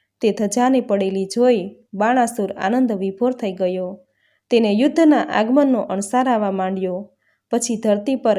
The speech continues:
ઇન્દ્રનું વ્રજ પડવાથી ધરતી પણ કાંપવા લાગી. ભૂમિ પરની બિલાડી અવાજ કરવા લાગી. તે અમંગળ ગર્જના કરવા લાગી. દેવેન્દ્ર ઇન્દ્ર શોણિતપુરમાં ચારે તરફ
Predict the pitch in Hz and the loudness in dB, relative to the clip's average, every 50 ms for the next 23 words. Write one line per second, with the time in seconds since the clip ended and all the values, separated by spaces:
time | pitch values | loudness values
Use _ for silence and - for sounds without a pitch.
0 | - - - 214 247 240 269 262 233 220 202 190 196 226 247 240 254 247 - 208 | -2 -4 -2 -2 0 2 2 2 2 0 -2 -2 0 -2 0 0 -2 -4 -2 -2
1 | 196 196 208 214 240 233 254 226 196 196 - 196 185 190 - 262 254 - 233 202 | 0 0 0 0 0 -2 -4 -4 -4 -4 -4 -6 -6 -4 -6 -8 -4 -4 -6 -6
2 | 180 180 - 190 185 190 - 233 254 240 208 185 180 196 185 196 190 196 208 202 | -6 -6 -6 -6 -6 -6 -4 -4 -2 -2 -2 -2 -4 -4 -6 -6 -8 -8 -10 -14
3 | _ _ _ _ _ _ _ _ _ _ _ _ - 254 269 311 349 330 320 311 | _ _ _ _ _ _ _ _ _ _ _ _ 2 4 4 6 4 4 4 2
4 | 269 247 240 226 214 202 214 226 254 262 269 247 226 - - - 190 220 240 254 | 2 2 2 0 0 0 0 2 2 2 2 0 -2 -2 -2 -2 0 0 -2 -2
5 | - - - 269 269 269 254 240 233 226 226 214 214 202 185 - 208 - _ _ | -2 -4 -2 -2 0 0 0 2 2 0 0 0 -2 -4 -4 -6 -12 -18 _ _
6 | _ _ _ _ _ - 214 - - 196 208 247 285 294 285 262 233 208 196 190 | _ _ _ _ _ -4 -4 0 0 2 4 4 4 4 4 2 2 2 2 2
7 | 202 196 208 202 - 226 233 254 269 262 233 214 190 196 190 185 185 185 196 202 | 2 2 2 0 -2 -2 -2 0 -2 -2 -2 -2 0 0 0 0 0 -2 -4 -4
8 | 208 196 196 208 202 - _ _ _ _ _ _ _ _ _ _ - 214 202 240 | -6 -8 -8 -10 -14 -18 _ _ _ _ _ _ _ _ _ _ -4 2 4 4
9 | 269 311 330 320 302 294 285 233 - - 220 262 262 262 254 208 202 202 - 240 | 6 6 4 4 2 2 2 0 0 0 0 2 2 2 2 0 0 -2 -2 -2
10 | 233 262 302 294 302 - - 240 214 208 196 185 185 190 - 208 214 240 269 262 | 0 0 0 0 0 0 0 0 0 2 -2 -2 -2 -2 -2 -2 0 0 0 0
11 | 254 254 233 208 202 196 196 | 0 0 0 0 0 -2 -4